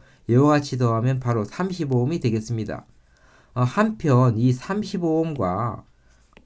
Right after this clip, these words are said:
여기에 또 다른 삼십오 옴은 병렬 연결되어 있죠. 왜냐하면 이 단자가 서로 붙어 있으니까요.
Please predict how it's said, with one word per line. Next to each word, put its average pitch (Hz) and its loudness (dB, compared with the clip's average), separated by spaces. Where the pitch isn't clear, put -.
여기에 131 4
또 175 -2
다른 170 0
삼십오 151 -2
옴은 117 2
병렬 147 4
연결되어 127 2
있죠. 110 -2
왜냐하면 123 2
이 123 4
단자가 120 -2
서로 135 -4
붙어 139 -4
있으니까요. 123 -2